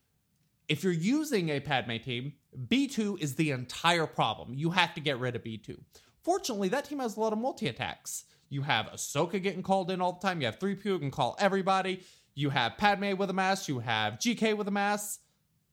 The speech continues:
Uh, Ahsoka has a multi-hit special. You can burn through those battalions pretty easily.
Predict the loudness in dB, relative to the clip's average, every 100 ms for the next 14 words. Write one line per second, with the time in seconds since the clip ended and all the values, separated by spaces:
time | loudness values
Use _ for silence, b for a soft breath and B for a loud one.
0 | _ _ _ _ _ 0 2 4 2 2
1 | 0 -2 0 2 2 2 2 0 0 2
2 | 4 2 -2 -6 -4 -4 -4 -8 -6 -4
3 | -2 -4 -4 -8 0 2 2 0 -4 -6
4 | b b b b b 2 2 2 -2 0
5 | -2 -4 0 0 0 -2 0 2 2 0
6 | -2 0 0 -4 -4 -2 -2 -2 -4 -4
7 | -4 -6